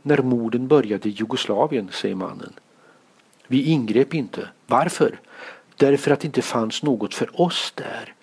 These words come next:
Men i Libyen, Kuwait och Irak." Han böjer sig fram och gnider höger pekfinger mot höger tumme.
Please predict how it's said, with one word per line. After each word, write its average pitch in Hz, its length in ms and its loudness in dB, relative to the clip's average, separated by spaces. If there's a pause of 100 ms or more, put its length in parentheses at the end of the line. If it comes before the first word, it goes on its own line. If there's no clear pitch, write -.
(340)
Men 120 180 4
i 113 60 4
Libyen, 107 600 -4
Kuwait 123 580 -2
och 120 80 2
Irak." 113 520 2 (1400)
Han 107 180 -4
böjer 107 280 0
sig 117 180 2
fram 95 440 -6
och - 340 -4
gnider 104 580 -4
höger 120 440 0
pekfinger - 800 -6
mot 120 160 -6
höger 107 400 -4
tumme. 107 500 -2